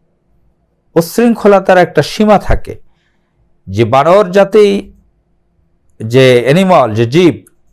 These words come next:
সে তারা উচ্ছৃঙ্খল থাকলে এক লাফ দিয়ে আর এক, এক গাছ থেকে লাফ দিয়ে অন্য গাছে চলে যায়,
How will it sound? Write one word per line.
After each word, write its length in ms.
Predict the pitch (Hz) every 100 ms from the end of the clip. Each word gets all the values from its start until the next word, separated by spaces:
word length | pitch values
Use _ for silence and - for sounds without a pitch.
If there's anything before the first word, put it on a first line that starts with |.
| -
সে 200 | - 175
তারা 280 | 180 185 185
উচ্ছৃঙ্খল 520 | 170 - 190 185 190
থাকলে 360 | 170 160 160
এক 200 | 156 160
লাফ 180 | 160 156
দিয়ে 220 | 143 151
আর 120 | 143 143
এক, 240 | 139 - _ _ _ _ _ - 127 -
এক 200 | 147 147
গাছ 200 | 156 -
থেকে 220 | 160 147
লাফ 180 | 147 139
দিয়ে 180 | 135 143
অন্য 280 | 139 147 131
গাছে 220 | 117 143
চলে 280 | 127 120 117
যায়, 280 | 110 104